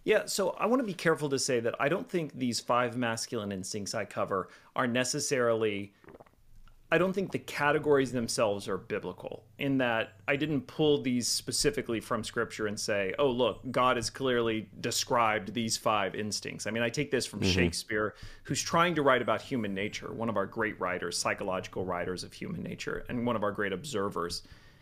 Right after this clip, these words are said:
Speaker 1: And I also think it's true that as I've talked about these with men, I've seen the way they resonate in their lives. I've also seen the way that women recognize their husbands and sons in these instincts. So I cer-,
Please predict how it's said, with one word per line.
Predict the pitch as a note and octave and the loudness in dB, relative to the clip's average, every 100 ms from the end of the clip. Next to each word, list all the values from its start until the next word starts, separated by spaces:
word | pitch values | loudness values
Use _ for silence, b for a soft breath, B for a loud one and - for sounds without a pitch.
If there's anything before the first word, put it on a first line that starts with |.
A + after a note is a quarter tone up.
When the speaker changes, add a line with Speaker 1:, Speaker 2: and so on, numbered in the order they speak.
| b b | b b
Speaker 1:
And | D#3 | 4
I | C#3+ | 6
also | E3 F#3 F3+ | 6 4 0
think | D3+ | -2
it's | B2+ | -4
true | - C#3+ | -2 -2
that | A#2+ | 0
as | A#2+ | 0
I've | G#2+ F#2+ | 0 -2
talked | - C#3+ C#3 | 2 2 2
about | C3 A2 - | 2 0 0
these | G2+ G#2 | -6 -6
with | G#2 | -6
men, | G#2+ G2+ F2 | -4 -4 -4
I've | G2 | -4
seen | - - C#3 | -2 0 0
the | A#2+ | 2
way | A2 G2 | 2 2
they | F#2+ | 0
resonate | F2+ G2+ A2 G2+ F#2+ | 2 0 0 -4 -4
in | F#2+ | -2
their | F2+ F#2 | -4 -2
lives. | F#2 F#2 F2 - | 0 0 -2 -4
I've | C#3 | 0
also | D3 D3+ D3 | 0 0 -2
seen | D#3 D3 | -2 0
the | A#2+ | 2
way | A2+ | 2
that | F#2+ F2 | 2 -2
women | A#2 C3 A#2+ A2 - | 0 2 2 0 -6
recognize | - A#2+ A#2+ B2 A2 G2+ G2+ | -2 -2 0 -2 -2 -2 -2
their | F#2+ | -6
husbands | - A2 A2 G2+ F#2+ | -2 -4 -4 -6 -6
and | G#2+ G2 | -6 -4
sons | B2 B2 A#2+ | 0 0 -2
in | G2 | -4
these | F#2 - | -8 -8
instincts. | A2 - - - - - - | -8 -8 -8 -10 -8 -6 -2
So | D#3 | 2
I | C#3+ | 2
cer-, | - | 2